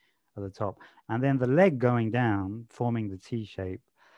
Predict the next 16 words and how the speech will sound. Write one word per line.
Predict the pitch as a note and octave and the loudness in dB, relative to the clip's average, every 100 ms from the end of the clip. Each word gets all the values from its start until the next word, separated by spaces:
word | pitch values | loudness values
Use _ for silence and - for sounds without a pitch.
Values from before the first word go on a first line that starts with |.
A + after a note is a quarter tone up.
| _ _ - | _ _ -4
um, | A2 A2 | -2 0
that | A#2+ D3+ | 0 0
would | C3+ C3 | -2 -4
be | A#2 B2 | 0 0
over | A#2+ B2+ B2 | 2 0 0
time, | B2 - C3 C3+ C3 B2+ B2 | -8 -8 -4 -2 0 -2 -4
bit | A2 C3+ | -4 -4
by | C3 A#2+ | -2 -2
bit, | A2+ G#2+ | -4 -4
develop | G#2+ G#2 A2+ A2 - | -6 -2 -2 -2 -6
your | G#2+ | -10
speciality | - A2 A2 - G#2 G#2 G2 G2+ | -8 -10 -10 -8 -8 -8 -8 -8
or | G2+ | -8
some | - G#2 | -8 -10
kind | G2+ G#2 G2+ | -8 -6 -6
of | G2 | -6